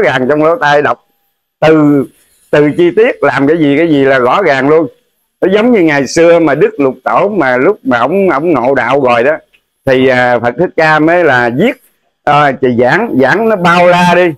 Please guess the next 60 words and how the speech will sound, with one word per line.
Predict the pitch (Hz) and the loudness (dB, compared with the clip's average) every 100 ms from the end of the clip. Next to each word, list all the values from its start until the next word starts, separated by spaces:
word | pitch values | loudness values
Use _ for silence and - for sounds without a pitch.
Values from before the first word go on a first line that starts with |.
| - _ | -10 _
rồi | - 131 131 131 | 0 2 2 0
bắt | 131 170 | -2 -2
đầu | 143 135 | -2 0
đâu | 151 160 | 0 0
có, | 160 185 170 - | 0 0 -2 -2
có, | 185 | -2
có | 185 185 185 | -2 -4 -2
biết | 214 330 | -2 -2
đâu. | 165 170 170 _ _ _ - | 0 0 -2 _ _ _ -2
Nhưng | 165 | 0
mà | |
đến | 156 208 247 | 2 2 2
ông | 160 170 | 0 0
cầm | 131 135 | 0 0
cái | |
bút | 151 226 - | 2 0 0
lên, | 160 147 120 _ _ - | 0 0 -4 _ _ -8
ông | 131 | -6
cầm | 139 131 | -2 0
bút | 165 196 | 0 0
lên, | 156 | -2
ông | 156 | 0
viết | 180 240 | 0 -2
một | 147 | -2
mạch. | 123 123 - _ _ _ _ - | -2 -4 -6 _ _ _ _ -6
Thế | 180 | -2
giờ | 180 170 | 0 2
ông | 147 151 | 2 0
viết | 196 233 | 0 0
một | 151 | 0
mạch | 139 135 - | 0 -2 -2
là | 123 | -4
tại | 117 135 147 | -2 -2 0
sao | 151 156 | 0 0
mà | 147 | 0
ông | 143 | -2
viết | 185 - | -2 -2
được? | 135 143 - _ - - _ | 0 -2 -4 _ -20 -20 _
Thì | - 147 | 0 2
ông | 170 196 | 2 0
cầm | 151 156 | 0 2
cái | 175 | 2
bút | 220 - | 2 0
lên | 175 180 | 0 2
thì | 156 147 160 160 | 0 0 0 -2
giống | 180 254 | -2 0
như | 220 | 2
đeo | 180 180 | 2 2
cái | 202 156 | -2 0
phone | 170 | 0
nè, | 180 165 151 160 - _ _ _ _ | 0 0 0 -4 -10 _ _ _ _
giống | 156 214 | -2 0
như | 214 | 2
đeo | 170 180 | 2 2
cái | 196 | 2
phone | 175 175 180 | 2 2 2
đó, | 202 | 2
ổng, | 165 220 | 0 0
ổng | 190 147 190 226 | 0 0 0 0
nói | 220 | 0